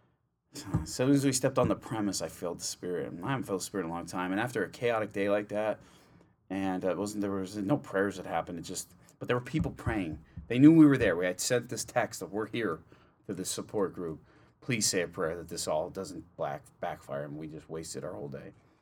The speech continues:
And, uh, as soon as we walked in there, the Spirit was so strong. The Spirit was so overwhelming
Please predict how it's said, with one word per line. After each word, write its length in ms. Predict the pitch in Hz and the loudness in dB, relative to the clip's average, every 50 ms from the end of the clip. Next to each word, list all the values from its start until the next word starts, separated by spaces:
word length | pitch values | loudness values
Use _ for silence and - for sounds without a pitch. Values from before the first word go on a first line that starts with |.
| _ _ _ _ _ _ _ _ - | _ _ _ _ _ _ _ _ -8
And, 480 | - 101 101 98 92 92 90 85 82 87 | -4 -2 0 0 0 0 -2 -2 -2 0
uh, 200 | 87 85 85 85 | 2 2 2 0
as 80 | 82 | -2
soon 160 | - - 120 117 | -2 -2 -4 -2
as 100 | 107 - | 0 0
we 60 | - | 2
walked 320 | 107 104 98 95 - - | 6 6 6 6 4 0
in 140 | 98 90 92 | -4 -2 -2
there, 340 | 92 90 90 87 85 85 87 - - - - - _ _ _ _ _ _ _ - | -2 -4 -4 -6 -6 -8 -12 -16 -20 -20 -20 -20 _ _ _ _ _ _ _ -6
the 60 | 104 | -4
Spirit 400 | - - - - 110 104 101 98 | -2 -2 -2 0 0 0 0 0
was 100 | - - | 0 -2
so 300 | - - - 123 117 113 | 0 2 4 4 4 4
strong. 500 | 107 - - 101 95 90 87 87 85 85 | 2 -2 -2 -2 0 0 0 -2 -4 -6
The 80 | 85 82 | -6 -8
Spirit 320 | - - - 107 98 87 | -8 -6 -4 -2 -2 -2
was 120 | 80 87 - | -2 -2 -2
so 340 | - - 120 113 107 110 107 | -2 0 2 4 4 6 4
overwhelming 800 | 107 101 98 95 87 90 92 95 95 95 95 87 85 82 82 | 4 2 0 -2 -4 -4 -2 -2 0 0 -2 -2 -4 -8 -12